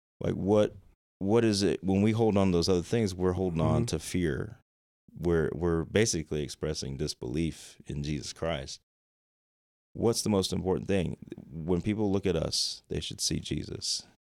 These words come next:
Speaker 1: That's our goal. That's our mission. And if we are always defending ourselves and fighting for our own dignity and trying to survive and trying to fight for our own lives,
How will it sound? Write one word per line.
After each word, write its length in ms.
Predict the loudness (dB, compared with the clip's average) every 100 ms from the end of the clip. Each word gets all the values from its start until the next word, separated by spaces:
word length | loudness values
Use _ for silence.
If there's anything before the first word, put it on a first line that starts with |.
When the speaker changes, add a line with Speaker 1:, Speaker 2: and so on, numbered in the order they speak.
| _ _ -14 -4
Speaker 1:
That's 200 | -2 0
our 100 | -2
goal. 300 | -2 -6 -2
That's 200 | 0 0
our 100 | 0
mission. 400 | 0 -2 -4 -12 -18 _ _ _ _
And 160 | -2 0
if 160 | 0 0
we 240 | 2 4
are 160 | 4 4
always 360 | 4 4 2
defending 500 | 0 -4 -2 -2 -2 -2
ourselves 720 | -2 -2 0 0 0 -6 -8
and 280 | -8 -8 -10 _ _ -20 _ _ _ -6
fighting 360 | 2 4 4
for 220 | 4 4 4
our 60 |
own 180 | 4 4
dignity 440 | 2 2 2 2 2
and 120 | 0
trying 360 | 0 0 0
to 100 | 0 0
survive 600 | 0 2 4 6 4 4
and 100 | 0
trying 220 | 0 -2
to 40 |
fight 220 | 0 0
for 120 | 2 2
our 160 | 2
own 200 | 2 0
lives, 440 | -2 -4 -6 -10